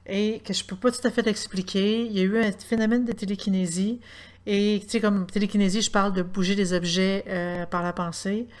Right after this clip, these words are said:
Et j'étais absolument seule. Il, il, rien qui aurait pu se passer. Euh,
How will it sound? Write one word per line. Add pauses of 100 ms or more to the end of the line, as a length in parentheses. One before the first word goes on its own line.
(460)
Et
j'étais
absolument
seule.
Il, (400)
il,
rien (140)
qui
aurait
pu
se
passer.
Euh,